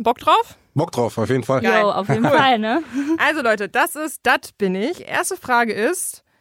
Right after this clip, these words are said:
Speaker 1: Ben, wir fangen jetzt mal mit dir an. Das haben wir gerade schon ausgelost.
Speaker 2: Ja.
Speaker 1: Ben, was machst du eigentlich genau?
Speaker 2: Äh, was ich genau mache beruflich? Ich bin,
Speaker 1: Ja.
Speaker 2: äh, Maler und Lackierermeister und selbstständig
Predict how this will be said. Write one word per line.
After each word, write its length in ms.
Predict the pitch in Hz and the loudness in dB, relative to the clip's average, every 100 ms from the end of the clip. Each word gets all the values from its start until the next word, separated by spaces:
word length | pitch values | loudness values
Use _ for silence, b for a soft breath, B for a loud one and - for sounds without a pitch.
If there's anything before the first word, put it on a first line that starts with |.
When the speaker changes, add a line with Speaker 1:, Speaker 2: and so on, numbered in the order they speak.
| _ _ _ _ | _ _ _ _
Speaker 1:
Ben, 240 | 220 240 339 | -2 0 -2
wir 80 | 240 | -4
fangen 160 | 233 | -4
jetzt 140 | 214 202 | -4 -2
mal 140 | 214 | -4
mit 100 | 196 | -2
dir 80 | 226 | -2
an. 60 | 302 | -2
Das 100 | 262 | -2
haben 120 | 240 | -2
wir 80 | 240 | -2
gerade 260 | 196 240 | 0 0
schon 160 | 233 247 | 0 2
ausgelost. 540 | 196 240 294 285 403 226 | 2 2 0 2 4 4
Speaker 2:
Ja. 300 | 127 127 180 _ | 4 2 -2 _
Speaker 1:
Ben, 160 | 254 381 466 _ _ _ | 2 2 -2 _ _ _
was 420 | 185 208 359 - - | -2 0 0 -2 -2
machst 340 | 208 202 - | -2 -2 -6
du 60 | - | -8
eigentlich 340 | 160 156 151 | -8 -8 -10
genau? 380 | 156 151 147 147 _ _ _ _ _ | -8 -6 -6 -8 _ _ _ _ _
Speaker 2:
Äh, 240 | - 131 135 | 0 2 4
was 140 | 151 | 2
ich 40 | - | 2
genau 220 | 147 147 | 2 2
mache 360 | 160 170 190 | 0 2 2
beruflich? 640 | 165 202 185 - 247 - - | 2 0 0 -2 -6 -6 -8
Ich 140 | 135 | -6
bin, 320 | - 170 160 - | 0 2 0 -2
Speaker 1:
Ja. 220 | 131 135 131 | 0 2 2
Speaker 2:
äh, 40 | |
Maler 300 | - 123 151 | 0 0 2
und 80 | 135 | 2
Lackierermeister 800 | 123 - 165 156 160 165 160 165 | 0 0 0 2 0 2 0 0
und 160 | 127 120 | -2 -2
selbstständig 720 | 117 135 - 147 143 - - | 0 0 0 0 0 -2 -12